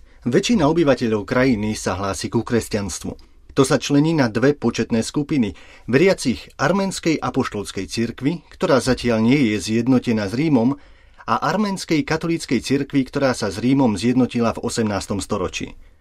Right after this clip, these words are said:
Zhruba pol milióna veriacich arménskej katolíckej cirkvi žije rozptýlene v severnej časti Arménska. Tam je ich okolo tristo tisíc, avšak silné komunity sú aj v Argentíne a Brazílii.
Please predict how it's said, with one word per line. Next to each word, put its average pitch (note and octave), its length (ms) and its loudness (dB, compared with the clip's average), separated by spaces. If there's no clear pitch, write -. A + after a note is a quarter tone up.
Zhruba D#3 400 2
pol G3+ 240 4
milióna C#3 480 0
veriacich A#2 560 0
arménskej A#2+ 480 2
katolíckej A#2 560 -2
cirkvi B2 400 0
žije B2+ 240 2
rozptýlene A#2 800 2
v - 320 -18
severnej C#3+ 400 4
časti B2+ 400 0
Arménska. A2+ 560 -2
Tam C#3 160 2
je E3 160 -2
ich E3+ 240 -4
okolo C#3 400 2
tristo C3+ 320 2
tisíc, C#3 560 -2
avšak A#2+ 400 -4
silné F3 400 0
komunity D3+ 480 -2
sú D#3 240 -4
aj A2 80 2
v G#2 80 -2
Argentíne C3 720 2
a B2+ 160 -4
Brazílii. G#2 640 -4